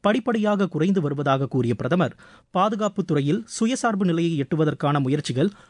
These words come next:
முழுவீச்சில் நடைபெற்று வருவதாகவும் தெரிவித்தார். ஆபரேஷன் சிந்தூர் ராணுவ நடவடிக்கை இருபத்தி இரண்டு நிமிடங்களிலேயே எதிரிகளை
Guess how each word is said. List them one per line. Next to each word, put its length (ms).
முழுவீச்சில் 680
நடைபெற்று 380
வருவதாகவும் 680
தெரிவித்தார். 540
ஆபரேஷன் 520
சிந்தூர் 360
ராணுவ 340
நடவடிக்கை 460
இருபத்தி 360
இரண்டு 260
நிமிடங்களிலேயே 800
எதிரிகளை 460